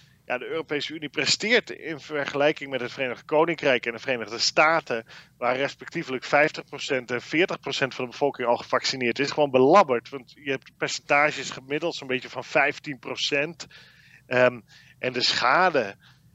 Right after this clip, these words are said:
daarvan is enorm. Eh, denk, eh, ehm, al in de eerste instantie aan het aantal mensenlevens dat gewoon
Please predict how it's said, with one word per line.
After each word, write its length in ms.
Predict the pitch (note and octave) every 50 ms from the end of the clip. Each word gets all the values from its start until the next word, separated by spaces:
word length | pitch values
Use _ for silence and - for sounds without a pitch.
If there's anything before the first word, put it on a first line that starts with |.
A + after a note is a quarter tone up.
| _ _
daarvan 640 | - C3 - A#2+ A2 A2 G#2+ - A#2 G2+ G#2+ G2+ -
is 180 | G#2+ A#2 -
enorm. 520 | A2+ A2+ A2+ C#3 D3+ D#3 D3+ C#3 B2 A#2 A2
Eh, 220 | A2 A2 A2 A2 A2 G2+ - A#2+ A#2+
denk, 280 | - C#3 C3+ C3 A2 -
eh, 380 | - - - C3 A#2+ A2+ A2 G#2+
ehm, 420 | - - - F#2+ G#2+ B2 A#2 A2+ A2 - - _
al 300 | - A#2+ B2 A#2 B2 B2
in 140 | C3+ C3+
de 80 | A#2+ B2+
eerste 280 | C3+ C#3 C3+ - - C#3+
instantie 480 | B2+ - - B2 A#2 A2+ - B2 A#2
aan 120 | G#2+ A#2 B2
het 140 | A#2+ A2+
aantal 260 | A2+ A#2 B2+ A#2 B2 A#2+
mensenlevens 760 | C3 C#3+ D#3+ F3+ - - G3 F#3 F3+ F3+ E3+ - C#3+ C#3 -
dat 180 | D3 C#3 B2
gewoon 340 | - - C#3 C3+ C3 B2+ A2